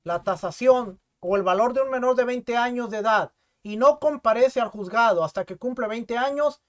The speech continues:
solo debe ofrendar lo establecido para un menor de veinte, por lo que impo-, por lo que importa, porque lo que importa es el momento de la tasación,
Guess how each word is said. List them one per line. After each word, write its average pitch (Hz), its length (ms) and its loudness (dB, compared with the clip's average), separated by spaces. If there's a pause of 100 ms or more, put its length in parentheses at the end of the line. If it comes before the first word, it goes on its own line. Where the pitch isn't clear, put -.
(200)
solo 247 360 0
debe 240 180 0
ofrendar 220 420 0
lo 233 120 -4
establecido 262 720 2
para 202 220 0
un 226 120 -4
menor 226 300 -4
de 220 80 -6
veinte, 208 460 -10 (420)
por 269 260 6
lo 269 140 4
que 247 80 -8
impo-, 220 420 -8 (240)
por 240 180 -2
lo 247 120 2
que 240 100 -10
importa, 226 640 4 (800)
porque 226 320 -4
lo 226 140 -2
que 226 60 -8
importa 269 400 4
es 269 100 -2
el 247 80 2
momento 226 420 -2
de 233 100 -2
la 220 160 2
tasación, 190 600 -2